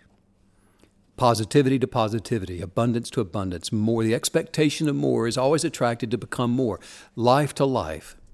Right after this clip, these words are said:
Knowing this, so I'm thankful f-, I'm thankful for the trees. I am grateful for the weather, uh, for my family, for everything I can think of when I'm consciously practicing my gratitude.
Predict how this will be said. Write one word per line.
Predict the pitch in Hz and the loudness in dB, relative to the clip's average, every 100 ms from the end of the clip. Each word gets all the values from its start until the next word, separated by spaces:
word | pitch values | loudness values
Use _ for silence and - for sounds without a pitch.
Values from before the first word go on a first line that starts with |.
| - - _ - _ _ _ _ _ _ _ | -20 -20 _ -20 _ _ _ _ _ _ _
Knowing | 143 180 247 214 | 6 8 8 6
this, | 147 151 | 6 6
so | - 175 175 | 6 6 6
I'm | 185 240 | 6 6
thankful | 202 214 233 240 - 185 | 4 2 2 2 6 6
f-, | - | 4
I'm | - 170 160 | 0 2 2
thankful | - 226 247 - 185 | 2 2 2 6 4
for | - 170 | 6 0
the | 160 | 0
trees. | - 220 196 98 82 - - - _ _ - - | 0 0 0 -2 -4 -4 -4 -6 _ _ -20 2
I | - 143 | 6 8
am | 147 139 139 143 170 - _ _ - _ _ - 139 | 8 6 2 0 -4 -12 _ _ -20 _ _ -14 -8
grateful | 110 175 233 247 - 165 | 0 4 4 4 4 2
for | - | 4
the | 156 | 2
weather, | 151 180 220 165 80 - _ _ _ _ | 2 2 2 2 -2 -8 _ _ _ _
uh, | 151 - | -10 -8
for | - 165 156 143 | 8 12 12 10
my | 139 135 | 4 2
family, | - 180 202 208 147 120 | 2 2 4 4 4 4
for | 151 135 | 2 2
everything | 180 214 220 202 | 0 0 0 2
I | 175 | 0
can | 156 143 | 2 0
think | - 185 185 | 2 0 2
of | 123 92 107 | -2 -2 -2
when | 117 | 0
I'm | 110 110 | 0 -2
consciously | - 160 180 214 190 - 190 190 - - _ | -2 -2 0 -2 -2 0 0 -2 -8 -20 _
practicing | - 165 175 175 156 170 | -2 0 2 2 2 2
my | 147 | 2
gratitude. | 131 135 127 120 - - - | 2 2 2 0 -4 -10 -12